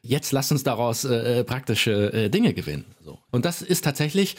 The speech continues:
nicht so leicht, wenn man von diesen rhetorischen Figuren ausgeht und so, nicht? Oder es ist sehr abstrakt. Das führt uns sozusagen, ja, wir lesen es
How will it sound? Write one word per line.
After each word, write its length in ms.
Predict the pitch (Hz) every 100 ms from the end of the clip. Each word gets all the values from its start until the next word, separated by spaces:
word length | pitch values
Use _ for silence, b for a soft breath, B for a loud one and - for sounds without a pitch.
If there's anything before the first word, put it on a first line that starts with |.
| B B
nicht 220 | 160 175 -
so 120 | 160
leicht, 380 | 156 170 107 -
wenn 120 | 135
man 220 | 156 156
von 400 | - 135 139 143
diesen 440 | 127 131 127 127 127
rhetorischen 440 | 117 120 123 120
Figuren 500 | - 113 117 139 120
ausgeht 680 | - 80 82 - - 69 -
und 120 | -
so, 120 | 135
nicht? 200 | 113 117
Oder 160 | 98 104
es 100 | 117
ist 100 | 107
sehr 280 | 120 120 - B B -
abstrakt. 760 | 101 - 92 113 - - -
Das 200 | 92 -
führt 260 | - 120 113
uns 100 | -
sozusagen, 320 | 95 92 87
ja, 300 | 87 92 98
wir 80 | 101
lesen 360 | 104 127 104
es 300 | 85 - -